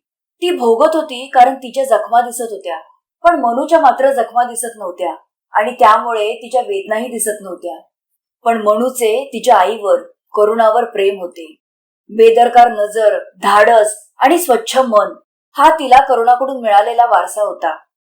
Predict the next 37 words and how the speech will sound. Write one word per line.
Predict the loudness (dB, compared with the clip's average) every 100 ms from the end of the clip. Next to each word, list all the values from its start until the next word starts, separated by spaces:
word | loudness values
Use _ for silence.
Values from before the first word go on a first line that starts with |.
| _
ती | -6
मृत्यूशी | -2 -2 -4 -10 -10 -8 -6 0
पंचवीस | 0 -2 -10 -4
वर्ष | -4 -2 -2
झगडत | -2 -2 -2 -2
होती. | -4 -8 -14 -16 _ _ -8
तिच्या | 0 2
वडिलांनी | 4 2 4 2 2 0
आणि | 0 -2
मुलीने | -8 -10 -8 -6
हताश | -4 2 2 2
होऊन | -6 -8 -6
शस्त्र | -4 -2 0 0
खाली | 0 -4
ठेवली, | -6 -14 -14 -18 _ _ 0
पण | 0
त्या | 2 2 2
क्षणी | 2 -2 -4 -2
करुणाने | -2 2 2 0 -4
मृत्यूवर | -10 -10 -12 -4 0 0
विजय | -2 -4 -4
मिळवला | 0 -2 0
होता. | -4 -4 -8 -8 _ _ _ _ _
मनूने | -4 -2 0 0
दरवाजा | 2 0 0 -2
उघडला. | -4 -6 -10 -8 -10 -12 _ _ _ 0
आई | 2 2
पलंगावर | 2 2 2 2 4 2
उठून | 0 -8 -10
बसली | -12 -10
होती. | -12 -12 -16 _ _ _ _ _ -4
याचा | 2 2 6 6
अर्थ | 6 2 -6
रिफ्लेक्स | -6 -6 -4 -4 -4
मुव्हमेंट | -8 -6 -4
चांगल्या | 0 0 0 -4
होत्या, | -4 -6